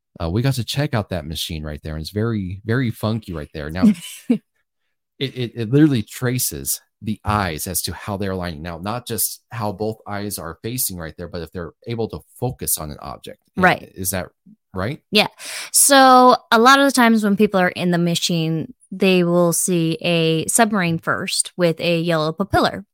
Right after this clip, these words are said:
Speaker 1: Mm-hmm.
Speaker 2: The yellow pillar turns into a yellow target. And then you're trying to focus on that yellow target all the time. Now, granted,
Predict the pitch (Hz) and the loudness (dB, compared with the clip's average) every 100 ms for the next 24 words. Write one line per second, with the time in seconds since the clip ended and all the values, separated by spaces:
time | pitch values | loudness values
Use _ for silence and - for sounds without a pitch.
0 | - 110 117 - - - - 208 202 226 | -14 -10 -10 -10 -20 -14 2 4 6 6
1 | 262 285 269 240 233 214 202 196 196 _ | 6 6 4 4 6 6 6 4 0 _
2 | _ _ _ _ _ - - 220 208 196 | _ _ _ _ _ -14 2 6 6 6
3 | 202 202 180 170 151 143 147 - - - | 4 4 2 2 2 0 -4 -8 -8 -10
4 | - - - _ _ _ _ _ _ _ | -12 -8 -8 _ _ _ _ _ _ _
5 | _ - 202 196 196 185 180 180 _ _ | _ 4 6 8 6 6 4 2 _ _
6 | - 214 208 202 - 302 311 269 220 208 | 2 6 6 4 4 4 4 2 2 2
7 | 208 202 185 175 175 165 165 - - 190 | 2 2 2 2 2 0 0 -4 -6 0
8 | 165 160 165 - 180 165 131 143 - 110 | 2 2 -4 -2 0 0 0 -6 -8 -8
9 | - _ _ _ _ _ _ - 214 208 | -10 _ _ _ _ _ _ 0 2 6
10 | 277 262 208 190 | 6 6 4 0